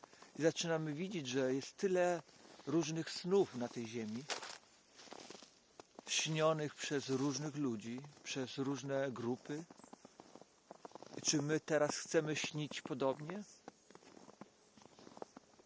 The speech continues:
To jest takie współtworzenie, współkreowanie snu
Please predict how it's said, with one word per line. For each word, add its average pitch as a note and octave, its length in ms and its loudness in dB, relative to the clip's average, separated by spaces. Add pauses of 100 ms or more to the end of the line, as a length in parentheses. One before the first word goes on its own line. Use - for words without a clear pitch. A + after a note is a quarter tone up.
(960)
To E3+ 120 4
jest E3 180 2
takie D3+ 540 0 (580)
współtworzenie, D3+ 1080 2
współkreowanie B2+ 1300 4 (880)
snu D3+ 680 0